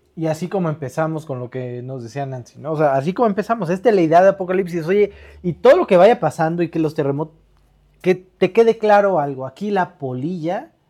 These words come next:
avanza y destruye todo, ¿no? La, la pori-, polilla y el orín corrompen, dice un versículo.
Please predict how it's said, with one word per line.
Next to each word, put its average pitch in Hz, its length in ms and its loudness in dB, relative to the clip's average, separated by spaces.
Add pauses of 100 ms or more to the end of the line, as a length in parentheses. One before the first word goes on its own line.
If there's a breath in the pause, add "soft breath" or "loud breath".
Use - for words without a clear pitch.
avanza 156 720 -4 (420 soft breath)
y 131 60 -6
destruye 165 420 -4
todo, 139 280 -12 (560)
¿no? 269 260 -10 (1120)
La, 151 280 2
la 143 220 -2
pori-, 143 380 -6 (120)
polilla 151 400 -2
y 151 80 0
el 135 120 -2
orín 139 320 -4
corrompen, 131 880 -6
dice 123 220 -12
un 131 100 -10
versículo. 127 520 -14